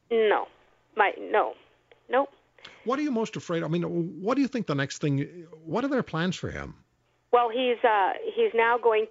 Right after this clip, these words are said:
Speaker 1: to be in independent living in the community, so he won't be in a group home anymore. He'll be able to live independently on his own. Uh, right now, he's in a halfway house in Winnipeg, has been since June. Um,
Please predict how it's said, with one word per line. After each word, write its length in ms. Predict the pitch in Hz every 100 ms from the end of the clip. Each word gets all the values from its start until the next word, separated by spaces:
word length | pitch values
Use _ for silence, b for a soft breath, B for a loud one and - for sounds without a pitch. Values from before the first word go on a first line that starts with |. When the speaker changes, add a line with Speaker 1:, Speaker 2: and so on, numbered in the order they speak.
| -
Speaker 1:
to 60 |
be 500 | 208 208 202 196 202 -
in 240 | 214 208 -
independent 640 | 240 247 233 240 247 247
living 300 | 208 190 190 - _
in 140 | 208 202
the 80 |
community, 480 | 196 208 202 185 131 -
so 120 | 180 180
he 100 | 214
won't 220 | 240 226 _ _ -
be 320 | 226 208 208 - -
in 140 | 208
a 40 | 190
group 240 | 220 247
home 200 | - 208
anymore. 420 | 180 175 175 156 - B B B
He'll 140 | - 202
be 140 | 220
able 140 | 208 208
to 120 | -
live 220 | 202 196 190 - -
independently 640 | 208 - 226 208 - 147
on 160 | 165 180
his 80 | 196
own. 220 | 190 143 - _ _ _ _ B B B B _ _
Uh, 240 | 208 170 175
right 220 | 202 -
now, 180 | 208 202
he's 140 | 208
in 80 | 208
a 80 | 226
halfway 380 | 220 196 185 180
house 160 | 180 -
in 60 | 185
Winnipeg, 360 | 175 - 175
has 200 | 180 175 175
been 160 | 180 196
since 140 | 220 - -
June. 320 | 165 180 220 - _ _ _ _ _ _ _ _ - -
Um, 640 | 175 170 160 160 160 160